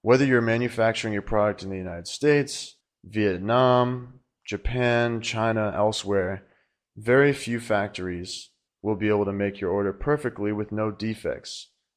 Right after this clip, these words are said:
But defect separation during product inspection helps to ensure that you know what you're getting before your order ships. And those three reasons, again, to separate defects during inspection are, one,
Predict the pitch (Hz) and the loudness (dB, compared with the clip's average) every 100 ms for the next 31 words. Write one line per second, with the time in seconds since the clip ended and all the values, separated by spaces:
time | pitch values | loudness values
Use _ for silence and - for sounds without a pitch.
0 | _ 110 101 123 135 131 120 - 113 101 | _ -6 -2 -4 0 -2 -2 -2 -2 0
1 | 117 143 135 117 110 104 101 101 104 98 | 0 2 -2 -4 -2 -2 -2 -4 0 0
2 | 95 90 90 - 87 - - 85 90 _ | -2 -8 -12 -6 -6 -6 -10 -12 -16 _
3 | _ _ - 113 113 - 113 104 - 104 | _ _ -2 -2 -2 -4 -4 -4 -2 0
4 | 101 90 - 117 135 127 117 95 104 101 | 0 -4 -6 -4 0 2 0 -2 -6 -2
5 | 104 101 98 98 - 95 95 92 76 85 | -2 -2 -6 -10 -8 -4 -2 -2 -4 -8
6 | 80 - 95 - - - - _ _ _ | -10 -6 -6 -6 -10 -14 -16 _ _ _
7 | _ _ _ - 101 101 98 110 127 120 | _ _ _ -10 -4 -4 -4 -2 0 0
8 | 120 113 110 101 98 101 98 95 95 98 | -2 -2 -6 -6 -4 -4 -4 -4 -4 -2
9 | - 92 85 - - 95 92 95 90 - | -2 -4 -4 -10 -14 -14 -6 -6 -6 -8
10 | 92 92 87 90 - 120 120 - 120 - | -8 -8 -10 -12 -4 -2 -2 -6 -6 -4
11 | 98 98 95 98 104 _ _ _ _ - | 0 0 0 -6 -12 _ _ _ _ -8
12 | 98 127 127 120 127 | 0 2 4 0 -6